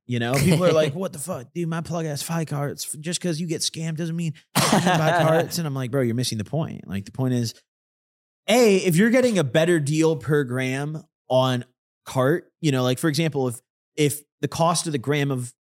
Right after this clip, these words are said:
Speaker 1: you know, live resin or rosin or whatever is in your cart is less than the gram of its standalone form, you're probably getting finesse,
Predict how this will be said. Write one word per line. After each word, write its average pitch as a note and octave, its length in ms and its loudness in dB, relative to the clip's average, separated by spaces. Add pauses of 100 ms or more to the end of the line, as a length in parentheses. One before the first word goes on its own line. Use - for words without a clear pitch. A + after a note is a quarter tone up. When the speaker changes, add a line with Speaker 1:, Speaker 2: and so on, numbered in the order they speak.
(220)
Speaker 1:
you C#3 120 0
know, B2+ 120 2
live B2+ 260 0
resin A#2+ 320 -2
or A2+ 180 -2
rosin A#2 320 0
or A2+ 60 -4
whatever A#2 280 0
is A2 120 -2
in A#2+ 80 -2
your A2 120 -6
cart A2 380 -2 (280)
is G#2+ 160 -4
less B2+ 240 0
than C#3 120 -6
the B2 60 -4
gram B2 300 -2
of A2 140 -6
its - 380 -4
standalone B2+ 520 0
form, C#3+ 400 -2 (200)
you're C#3+ 100 -2
probably D3 260 0
getting B2 160 -2
finesse, G2+ 260 -12